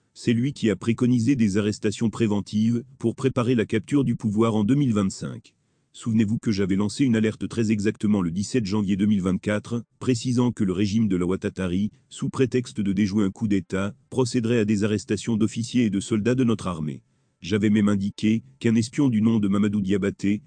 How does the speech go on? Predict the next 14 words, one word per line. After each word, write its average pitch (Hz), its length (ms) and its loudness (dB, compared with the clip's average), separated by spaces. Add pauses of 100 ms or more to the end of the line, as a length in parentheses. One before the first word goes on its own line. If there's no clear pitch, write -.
(140)
alias 101 540 -2 (160)
Blégoué, 104 500 2 (220)
était 113 220 2
l'un 135 160 4
des 110 200 2
instigateurs 113 640 0
de 107 100 0
ces 107 140 -2
fausses 131 260 0
dénonciations 113 560 0
calomnieuses. 85 640 -2 (420)
Hélas, 101 480 -2 (120)
sans - 220 -2
discernement, 107 760 0